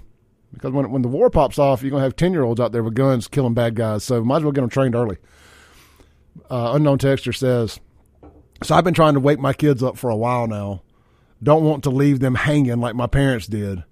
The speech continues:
But that's a good question. When is it an okay age to start waking them up?" Uh, today. Today. Uh, age be damned. Start waking them up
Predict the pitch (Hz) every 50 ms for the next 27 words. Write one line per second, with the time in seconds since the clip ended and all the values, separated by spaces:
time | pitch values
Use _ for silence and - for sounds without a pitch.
0 | _ _ _ _ _ _ _ _ _ _ _ - 107 123 123 110 107 135 139 -
1 | 147 131 110 147 123 - - 135 131 127 117 - - 107 101 95 87 85 110 127
2 | 160 180 170 135 - - _ - 151 147 151 143 131 120 104 107 113 110 - -
3 | 123 120 117 120 123 120 - 135 123 117 107 90 117 120 117 113 104 101 92 -
4 | - _ - 110 - - 135 120 98 107 113 110 120 113 107 104 104 107 107 98
5 | - - - _ _ _ _ _ _ _ _ _ _ - - - - - - 147
6 | 127 139 165 202 - - - _ _ _ _ _ _ _ _ _ _ _ _ _
7 | _ _ _ _ _ _ - 156 143 160 170 185 139 - - - _ _ _ _
8 | _ _ _ _ _ _ _ _ _ _ _ _ _ - 110 131 131 104 - -
9 | _ - - 143 175 196 214 165 151 143 180 170 165 156 151 127 92 65 64 -
10 | - _ _ _ _ _ _ _ _ _ _ _ - - - 156 170 160 156 165
11 | 170 135 165 156 147 147 151 143 - _